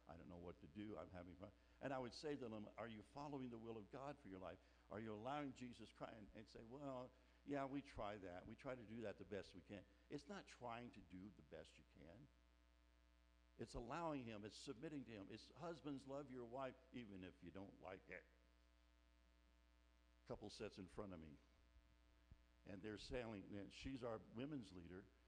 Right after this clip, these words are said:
and he's one of our deacons. And they say to me, "Pastor,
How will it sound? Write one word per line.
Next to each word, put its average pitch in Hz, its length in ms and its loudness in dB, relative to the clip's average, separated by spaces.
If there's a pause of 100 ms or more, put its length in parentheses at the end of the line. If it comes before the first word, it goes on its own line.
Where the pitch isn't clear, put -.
(120)
and - 160 -10
he's 117 160 0
one 123 160 2
of 117 80 0
our 107 80 -2
deacons. 104 400 -4 (160)
And 101 80 0
they 98 160 -2
say 127 160 -2
to 107 160 0
me, 82 240 -6 (640)
"Pastor, 78 400 -2